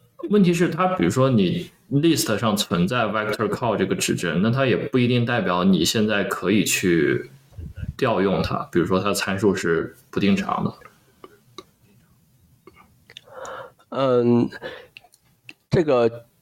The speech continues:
Speaker 2: 怎么说，就是，嗯，就是 vector call 其实就是你比如说，呃，社区那边其实为这些 built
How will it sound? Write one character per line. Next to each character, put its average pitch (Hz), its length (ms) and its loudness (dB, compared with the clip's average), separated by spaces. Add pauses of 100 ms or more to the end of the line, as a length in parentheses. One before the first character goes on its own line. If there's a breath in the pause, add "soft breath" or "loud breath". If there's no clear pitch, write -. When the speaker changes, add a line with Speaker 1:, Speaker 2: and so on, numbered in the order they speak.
(920 loud breath)
Speaker 2:
怎 113 140 -2
么 113 80 0
说， 120 180 0
就 127 140 2
是， 117 240 0 (1600 soft breath)
嗯， 113 400 4 (1400 loud breath)
就 160 140 0
是 147 240 4
vector 185 420 0
call 170 220 0
其 139 240 0
实 143 340 2 (140)
就 160 100 0
是 143 140 0
你 135 120 4
比 135 120 2
如 123 80 4
说， 143 420 0 (400)
呃， 120 180 -2
社 170 220 2
区 - 160 2
那 165 160 4
边 107 180 2
其 120 140 2
实 135 180 2
为 143 380 2
这 123 300 0
些 120 440 4
built 151 280 2